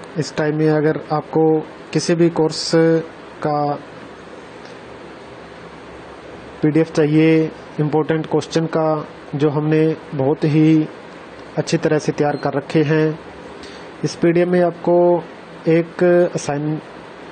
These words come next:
एक पीडीएफ़ में आपको तीन सैंपल पेपर या तीन गैस पेपर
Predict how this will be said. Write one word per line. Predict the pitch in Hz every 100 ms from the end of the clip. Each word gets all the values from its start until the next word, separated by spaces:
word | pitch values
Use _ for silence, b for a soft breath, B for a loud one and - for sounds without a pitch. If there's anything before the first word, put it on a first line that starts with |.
| - - - - - - - -
एक | 156 156
पीडीएफ़ | - 165 165 170
में | 170 170
आपको | 160 - 170 170
तीन | - 165 170 170 175 175
सैंपल | - 151 151 156
पेपर | 160 - 160
या | 160
तीन | 156 160
गैस | 156 151 -
पेपर | 160 156 160 160 160